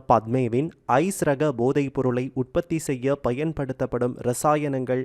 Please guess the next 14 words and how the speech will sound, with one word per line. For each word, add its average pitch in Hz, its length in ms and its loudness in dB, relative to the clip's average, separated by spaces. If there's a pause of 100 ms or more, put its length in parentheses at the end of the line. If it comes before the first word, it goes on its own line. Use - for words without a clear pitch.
(160)
அடங்கிய 127 640 0
இரண்டு 170 500 -2
கொள்கலன்களை 135 880 0
மறைத்து 131 540 0
வைத்த 120 300 0
சம்பவம் 135 560 0
தொடர்பாக 113 760 0 (240)
அவர் 147 320 6
தற்போது 165 560 2
தடுப்பு 190 380 2
காவலில் 139 500 0
வைத்து 127 420 0
விசாரிக்கப்பட்டு 123 760 0
வருகிறார். 113 600 0